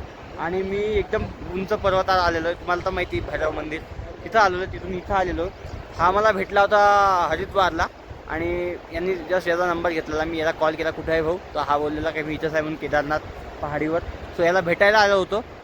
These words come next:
आणि भेटलो आणि आता थोडा बहुत, अ, केदारनाथला पण घुमलेलो, फिरलेलो. एक दिल्लीचा जो मित्र आला माझा, त्याला पण भेटलो आणि तो बस just लाईनमध्ये लागलेला आहे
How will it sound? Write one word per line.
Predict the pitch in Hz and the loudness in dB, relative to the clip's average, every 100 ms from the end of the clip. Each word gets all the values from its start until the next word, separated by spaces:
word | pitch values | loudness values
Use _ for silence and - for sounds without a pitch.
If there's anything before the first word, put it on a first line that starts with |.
| - | -10
आणि | 139 170 | -6 -2
भेटलो | 156 165 - 208 | 0 -2 0 4
आणि | 208 165 180 | 4 4 4
आता | 190 180 175 185 185 185 180 | 4 4 2 4 4 4 0
थोडा | 185 180 180 170 - - | 0 2 2 0 -8 -12
बहुत, | - 170 170 170 | -6 -4 -2 2
अ, | 160 | 2
केदारनाथला | 156 165 170 170 175 185 190 | 2 0 2 2 4 8 10
पण | 180 190 196 180 | 10 6 4 4
घुमलेलो, | 151 170 170 175 | 4 6 8 8
फिरलेलो. | 175 165 156 160 185 - - - 151 | 6 4 6 6 6 2 -6 -6 -8
एक | 165 165 | -8 -6
दिल्लीचा | 170 180 185 | -4 -2 -2
जो | 180 | -2
मित्र | 190 180 175 | -4 -6 0
आला | 185 180 180 | 2 2 2
माझा, | 160 147 185 - - - - | 0 0 -2 -4 -16 -8 0
त्याला | 180 | 2
पण | 214 240 | 4 2
भेटलो | 202 190 196 208 247 - - - | 2 0 2 2 0 -8 -14 -4
आणि | 165 | -2
तो | 190 196 196 196 196 180 160 | 0 2 4 6 4 2 2
बस | 190 185 151 | 0 0 0
just | 175 185 - - - - - 143 | 0 0 -4 -16 -16 -16 -10 -2
लाईनमध्ये | 156 170 180 180 | 0 0 0 0
लागलेला | 156 147 156 | 0 0 2
आहे | 170 | 2